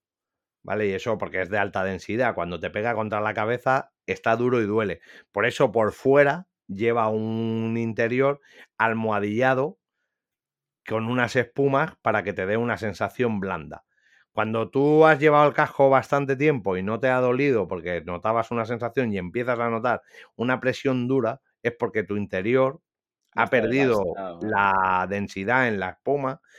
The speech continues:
Speaker 1: y está pa cambiar porque lo tienes reventado. Entonces llevas directamente
Speaker 2: <laughs>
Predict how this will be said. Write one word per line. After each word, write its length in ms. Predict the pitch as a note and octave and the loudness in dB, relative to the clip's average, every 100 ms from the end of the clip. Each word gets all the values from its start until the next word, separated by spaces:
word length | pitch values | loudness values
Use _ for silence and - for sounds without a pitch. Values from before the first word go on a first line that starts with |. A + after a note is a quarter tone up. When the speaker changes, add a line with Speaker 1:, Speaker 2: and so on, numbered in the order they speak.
| - _ | -20 _
Speaker 1:
y 100 | G#2 | -6
está 240 | F#2+ - A2+ | -6 0 0
pa 120 | B2 | 2
cambiar 360 | A2 A2+ A#2 B2 | 2 2 2 2
porque 140 | A2+ | 2
lo 100 | F#2 | 0
tienes 300 | F#2+ A2 A2 | -2 -2 -2
reventado. 640 | F2+ E2+ F2 E2+ A#2 A2+ F2 | -4 -4 -4 -4 0 0 0
Entonces 400 | E2+ G#2 A2 F#2 | -6 -6 -4 -4
llevas 360 | G#2 A2+ A#2 | -2 0 -2
directamente 840 | G#2 G#2+ A2+ - A#2+ B2 A2 A#2+ A#2+ | -2 -2 -2 -2 -2 -2 -2 -4 -6
Speaker 2:
<laughs> 220 | - - | -10 -20